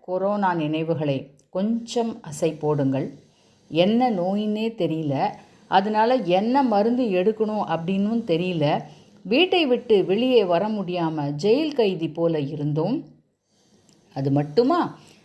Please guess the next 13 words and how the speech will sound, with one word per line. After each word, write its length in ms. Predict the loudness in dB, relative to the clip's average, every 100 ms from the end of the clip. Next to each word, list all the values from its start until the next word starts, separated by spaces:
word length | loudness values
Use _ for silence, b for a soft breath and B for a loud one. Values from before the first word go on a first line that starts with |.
| -2
எந்த 420 | 2 2 4 4
நேரத்தில் 640 | 4 4 2 2 2 2
அந்த 320 | 2 0 0 2
கொடிய 320 | 2 2 4
வைரஸ் 480 | 4 4 2 0 -4
நம்மை 440 | -4 -2 -4 -2
தாக்கக்கூடுமோ 920 | 0 0 0 -4 0 0 0 0 -2 -2 B B B
என்ற 460 | 0 0 4 2 2
உயிர் 360 | 2 2 2
பயத்திலும் 640 | 4 4 2 0 -2 -2 -2
பதட்டத்திலும் 840 | 0 0 0 -2 -2 -2 -2 -2 -2
நாட்களை 600 | 0 0 0 -4 -2 -2
நகர்த்தினோம். 600 | -4 -4 -4 -6 -8 -8